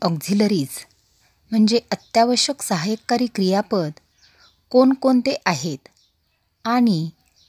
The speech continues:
ते कोणत्या कारणासाठी वापरतात ते आपण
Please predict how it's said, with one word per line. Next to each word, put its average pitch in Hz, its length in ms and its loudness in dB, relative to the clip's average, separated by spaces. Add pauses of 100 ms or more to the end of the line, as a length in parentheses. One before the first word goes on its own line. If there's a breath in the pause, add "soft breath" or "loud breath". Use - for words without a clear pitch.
(200)
ते 175 280 0 (640)
कोणत्या 240 400 2
कारणासाठी 220 760 -2
वापरतात 185 680 -2 (680)
ते 247 120 4
आपण 180 420 -2